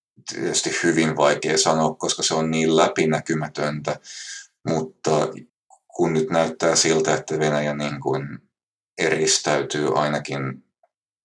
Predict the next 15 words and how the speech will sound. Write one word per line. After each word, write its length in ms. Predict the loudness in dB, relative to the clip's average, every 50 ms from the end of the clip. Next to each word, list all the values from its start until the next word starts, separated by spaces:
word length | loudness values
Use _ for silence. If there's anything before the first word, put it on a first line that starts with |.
| _ _ _ _ _ _ _
tai 200 | 0 2 2 4
eristetään, 680 | 4 2 2 0 -2 -4 -4 0 2 2 2 2 0 -2
eristäytyy 800 | -4 -4 -2 -4 -2 0 0 0 0 0 0 0 0 0 0 -2 -6 -10 -14 -16 -18 -18 -20 _ _ _ _ _ _ -8 -4
lännestä 1040 | 0 2 4 6 6 4 4 2 2 2 2 2 2 0 2 2 2 2 2 0 -6 _ _ _ _ -20 -20 -20 -20 -20 -20 _ _ _ 0
ja 480 | 2 4 6 6 6 4 4 2 0 0
tällainen 400 | 2 2 4 4 2 2 2 2
vastakkainasettelu 1300 | 2 2 2 2 -2 -2 -2 0 0 0 2 0 0 0 -2 -2 -4 -4 -2 0 0 0 0 0 -4 -8 _ _ _ _ _ _ _ _ _ _ _ _ _ _ -4 0
syvenee, 840 | 2 4 6 6 6 6 6 4 4 4 2 2 2 0 0 -2 -2 -4
niin 240 | -4 -4 -4 0 2
tietysti 420 | 2 4 4 2 0 -4 -6 -6 -4
kaikki 300 | -2 -2 -2 -2 -2 -2
tällaiset 540 | 0 2 4 4 4 4 2 -2 -4 -8 _ _ _ -2
epäviralliset 840 | 0 2 4 4 4 4 6 6 6 6 4 4 2 2 0 -2 0 2
vaikuttamisen 800 | 4 4 4 2 -2 -4 -4 -4 -4 -2 -2 -2 -2 -4 -4
keinot 440 | -4 -2 -2 -2 -2 -2 -4 -6